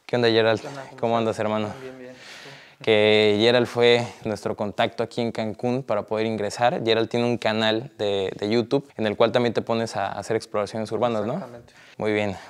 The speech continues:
Speaker 1: Oye, que, entonces, ¿por qué fue abandonado este hospital? Tú que eres de aquí y que conoces más la historia.
Speaker 2: Este hospital en sí fue abandonado porque ya estaba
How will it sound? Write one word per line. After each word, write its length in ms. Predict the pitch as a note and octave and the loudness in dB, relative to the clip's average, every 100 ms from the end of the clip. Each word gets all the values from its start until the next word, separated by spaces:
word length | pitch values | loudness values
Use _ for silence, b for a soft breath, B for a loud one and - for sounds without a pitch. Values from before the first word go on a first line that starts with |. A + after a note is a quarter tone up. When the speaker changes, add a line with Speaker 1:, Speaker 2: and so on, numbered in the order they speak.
| - | 4
Speaker 1:
Oye, 200 | B2+ - | 4 4
que, 160 | - - | -6 -6
entonces, 480 | A2+ D#3 D#3 F3+ - _ | -2 0 2 0 -4 _
¿por 160 | - C3+ | 0 2
qué 100 | D#3+ | 0
fue 280 | - F3 E3+ | 2 4 6
abandonado 480 | D#3+ B2+ A#2 C3 C#3 | 6 4 2 2 0
este 180 | - | -2
hospital? 640 | C3+ - - A#2+ A2 G2+ - | -10 -10 -4 -2 -2 -4 -10
Tú 120 | G#2+ | -4
que 300 | B2+ A2 G2 | 2 2 2
eres 260 | A2 A#2 G#2+ | 0 0 0
de 60 | |
aquí 420 | G2+ - A#2+ - - | -4 -4 -4 -4 -10
y 40 | - | -12
que 100 | G#2 | -8
conoces 360 | G#2 G#2 A2+ | -6 -6 -4
más 120 | A2 | -4
la 80 | G#2 | -4
historia. 460 | G2+ - A2 F#2+ - _ | -6 -4 -4 -4 -10 _
Speaker 2:
Este 160 | - D3+ | -20 -16
hospital 400 | F#3 D#3 C3+ D3 | -14 -14 -8 -8
en 120 | D3+ | -8
sí 140 | - D3+ | -12 -12
fue 140 | D#3+ | -8
abandonado 460 | D#3 C#3 B2+ C#3 C3+ | -8 -8 -10 -10 -12
porque 240 | C3 - | -16 -16
ya 100 | B2 | -16
estaba 440 | - C3 B2+ A#2+ | -14 -10 -10 -10